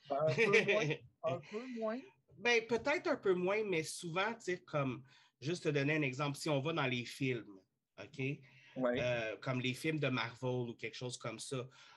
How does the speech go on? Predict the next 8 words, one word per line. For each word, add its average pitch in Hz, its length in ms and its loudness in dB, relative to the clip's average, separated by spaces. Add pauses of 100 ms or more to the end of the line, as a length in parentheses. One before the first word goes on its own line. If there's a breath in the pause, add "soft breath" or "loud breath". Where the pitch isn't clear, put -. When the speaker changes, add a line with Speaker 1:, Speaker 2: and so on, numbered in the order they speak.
(180 loud breath)
Speaker 2:
un 139 140 4
personnage 156 720 0
qui 135 120 -2
était 127 220 -2
asiatique 127 1000 -4
dans 127 160 -2
les 120 140 -4
comics, 135 480 -4